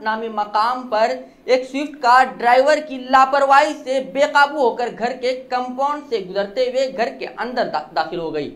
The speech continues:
बताया जा रहा है कि कार कारवार से अंकोला जा रही थी कि चंडिया नामी मकाम पर यह हादसा पेश आया,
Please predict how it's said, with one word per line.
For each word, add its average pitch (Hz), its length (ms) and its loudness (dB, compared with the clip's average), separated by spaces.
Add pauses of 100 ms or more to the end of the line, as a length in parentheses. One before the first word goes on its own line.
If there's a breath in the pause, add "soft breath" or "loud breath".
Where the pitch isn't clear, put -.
(460 soft breath)
बताया 196 300 4
जा 208 180 4
रहा 214 100 2
है 214 80 0
कि 240 220 -2
कार 233 560 0
कारवार 214 500 4
से 233 100 0
अंकोला 262 520 0
जा 226 180 2
रही 220 240 -4
थी 262 240 -14
कि 233 100 -10
चंडिया 247 480 -2
नामी 214 280 -6
मकाम 226 420 0
पर 196 120 -4
यह 175 240 -6
हादसा 208 500 0
पेश 165 200 -6
आया, 131 280 -4